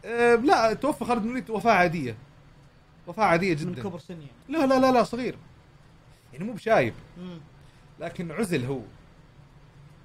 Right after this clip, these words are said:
Speaker 2: عزل من مين؟
Speaker 1: من عمر رضي الله عنه وارضاه.
Speaker 2: عزله؟
Speaker 1: مم.
Speaker 2: ليش؟
Speaker 1: الطبيعي كان بالمعارك.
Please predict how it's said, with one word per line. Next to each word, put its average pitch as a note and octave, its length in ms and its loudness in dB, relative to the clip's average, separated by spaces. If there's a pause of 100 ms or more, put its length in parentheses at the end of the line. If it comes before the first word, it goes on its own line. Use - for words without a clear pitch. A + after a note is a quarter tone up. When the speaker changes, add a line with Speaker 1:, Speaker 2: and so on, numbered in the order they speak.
(140)
Speaker 2:
عزل D#3+ 140 -20
من E3+ 180 -20
مين؟ D3+ 120 -20 (200)
Speaker 1:
من D3 120 -12
عمر E3 280 -6
رضي B2 140 -8
الله B2+ 140 -8
عنه B2+ 180 -12
وارضاه. A#2+ 240 -14 (200)
Speaker 2:
عزله؟ B3 340 -12 (260)
Speaker 1:
مم. F3 200 -16 (420)
Speaker 2:
ليش؟ C#4+ 220 -14 (1040)
Speaker 1:
الطبيعي C4 460 4
كان D3 240 0
بالمعارك. A#2+ 480 -4